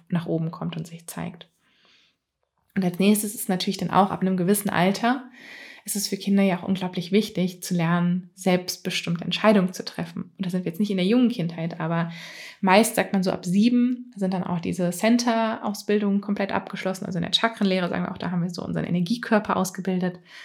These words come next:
Und ab einem gewissen Punkt, und oft fängt das ja auch schon vor sieben an, dass Kinder, was wollen sie anziehen, was wollen sie essen, welchen Weg wollen sie gehen, mit wem wollen sie sich gerne treffen, womit wollen sie spielen, dass sie wirklich lernen, dass es sicher ist, ne, diese Strategie zu leben und gleichzeitig auch diese Entscheidung zu treffen.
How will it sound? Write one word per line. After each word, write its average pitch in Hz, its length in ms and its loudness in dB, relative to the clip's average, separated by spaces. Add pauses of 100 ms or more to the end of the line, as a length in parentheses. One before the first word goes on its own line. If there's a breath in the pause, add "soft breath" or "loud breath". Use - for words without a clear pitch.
(360 loud breath)
Und 185 240 0
ab - 120 -10
einem 180 140 2
gewissen 185 300 -2
Punkt, 196 420 0
und 180 320 -8
oft - 240 -6
fängt 180 140 -2
das 170 80 -6
ja - 120 -6
auch 165 80 -10
schon 170 160 -4
vor 196 220 4
sieben 190 320 -2
an, 180 240 -2
dass 185 160 -6
Kinder, 180 500 -4
was 170 220 -4
wollen 185 140 -4
sie 208 180 -4
anziehen, 202 480 2
was 190 160 -6
wollen 190 180 -4
sie 214 220 -6
essen, 196 440 0
welchen 202 360 -4
Weg 208 240 4
wollen 190 160 -2
sie 185 80 -4
gehen, 185 260 -2
mit - 120 -6
wem 190 180 0
wollen 196 140 4
sie 214 80 -2
sich 214 160 -4
gerne 214 180 0
treffen, 196 420 -2
womit 196 260 2
wollen 208 160 6
sie 220 100 2
spielen, 196 580 0 (600 loud breath)
dass 180 140 -4
sie 190 80 4
wirklich 196 280 0
lernen, 175 240 0
dass 190 140 -6
es - 140 -12
sicher 180 260 -2
ist, 180 160 -6
ne, 196 120 2
diese 185 220 -6
Strategie 180 460 -2
zu 196 160 -10
leben 190 180 0
und 180 120 -6
gleichzeitig - 420 -12
auch - 80 -18
diese 170 480 -2
Entscheidung 220 540 2
zu - 120 -10
treffen. 165 560 -6